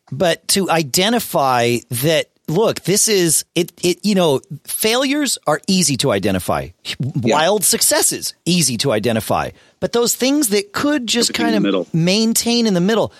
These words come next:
Speaker 1: that's the most dangerous thing, right? Uh,
Speaker 2: Yeah, death, it's a kiss of death because
Speaker 1: Yeah.
Speaker 2: it's, it's just, you're just stale. You're stagnant.
Speaker 1: Yeah, and it's,
Speaker 2: And
Speaker 1: it's burning your time is what it's doing.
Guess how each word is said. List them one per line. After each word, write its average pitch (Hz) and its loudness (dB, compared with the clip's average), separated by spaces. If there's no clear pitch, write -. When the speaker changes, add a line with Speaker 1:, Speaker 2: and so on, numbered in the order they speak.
Speaker 1:
that's 226 0
the 180 0
most 185 0
dangerous 180 0
thing, 214 -2
right? 131 -2
Uh, 131 -2
Speaker 2:
Yeah, 370 0
death, 214 0
it's 151 0
a 156 0
kiss 190 0
of 175 0
death 226 0
because 147 0
Speaker 1:
Yeah. 262 0
Speaker 2:
it's, - -2
it's 185 0
just, 190 0
you're 175 0
just 185 0
stale. 196 0
You're 120 0
stagnant. 156 0
Speaker 1:
Yeah, 240 0
and 196 0
it's, 196 0
Speaker 2:
And 160 0
Speaker 1:
it's 185 0
burning 214 0
your 160 2
time 170 -2
is 85 -2
what 113 0
it's 87 -4
doing. 76 -6